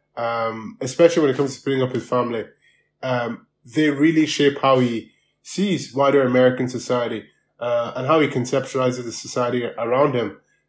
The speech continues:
Um, he attended high school, um, but he left before gra-, graduation. So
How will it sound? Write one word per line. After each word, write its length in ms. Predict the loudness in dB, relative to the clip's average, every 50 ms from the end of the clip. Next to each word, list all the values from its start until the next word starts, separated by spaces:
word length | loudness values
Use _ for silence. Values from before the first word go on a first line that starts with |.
| _ _ -6
Um, 440 | -6 -4 -4 -4 -6 -6 -8 -12 -12
he 180 | -6 0 0 0
attended 360 | 2 4 4 4 4 4 2
high 180 | 2 2 2
school, 460 | 2 0 -2 -2 0 0 0 -2 -6 _ _ _ _ _ _ _
um, 560 | -6 -4 -2 -2 -2 -4 -6 -8 -10 -14 -20 _ _
but 140 | -2 0 2
he 100 | 2 4
left 260 | 4 4 2 2 -2
before 280 | -10 -10 -4 -2 -2 0
gra-, 200 | 0 -2 -4 -4 -4
graduation. 640 | -4 -4 -2 -2 0 2 2 2 2 0 -2 -4 -4
So 300 | 0 0 0 0 -2